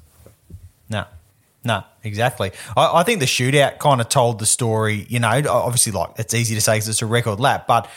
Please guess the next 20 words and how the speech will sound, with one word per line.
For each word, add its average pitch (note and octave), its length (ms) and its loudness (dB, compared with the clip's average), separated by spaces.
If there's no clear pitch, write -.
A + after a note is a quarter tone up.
if C3 100 -4
you C#3 100 2
look E3 160 4
at F#3 40 -2
the C3+ 80 0
way B2 200 4
that E2+ 200 -8
Brody A#2 380 2
and G#2 120 -4
Cam A#2 380 0
were, A2 80 0
like, G#2 380 -2
bouncing B2 440 0
off A2 140 2
the - 80 -6
walls A2 520 0
to - 100 -8
do G#2+ 160 -2
their G2 160 -4
times, F#2 600 -6